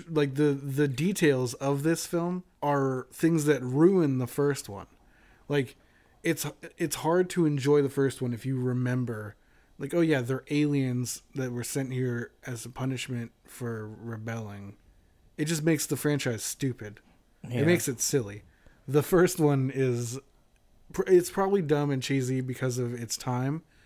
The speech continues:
Speaker 1: but it's, like, supposed to be a pretty serious movie. It's a cool fantasy epic kind of thing that they were
Speaker 2: This
Speaker 1: going for.
Speaker 2: movie,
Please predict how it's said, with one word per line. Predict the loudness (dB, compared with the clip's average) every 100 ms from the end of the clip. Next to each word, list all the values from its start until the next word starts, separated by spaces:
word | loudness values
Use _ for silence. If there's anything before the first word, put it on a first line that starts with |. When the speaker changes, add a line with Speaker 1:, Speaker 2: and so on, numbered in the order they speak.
| _ _ _ -2
Speaker 1:
but | 0
it's, | 0 -2
like, | -4 -6 -10 _ _
supposed | -4 0 4 6 4
to | 2
be | 2
a | 2
pretty | 2 0
serious | 0 0 0 0 -2 -6
movie. | -6 -6 -8 -14 -18 _ -8
It's | -2
a | -2
cool | 0 2 4 4 4 0 _ _ _
fantasy | -2 0 0 -2 -2 -4 -2 -4 -6 -6
epic | -6 -4 -6 -8 -12
kind | -6 -4 -4
of | -6
thing | -8 -8 -8 -12
that | -6
they | -4
were | 0
Speaker 2:
This | 0 0
Speaker 1:
going | 0
for. | 2 2
Speaker 2:
movie, | 2 0 -2 -4 -8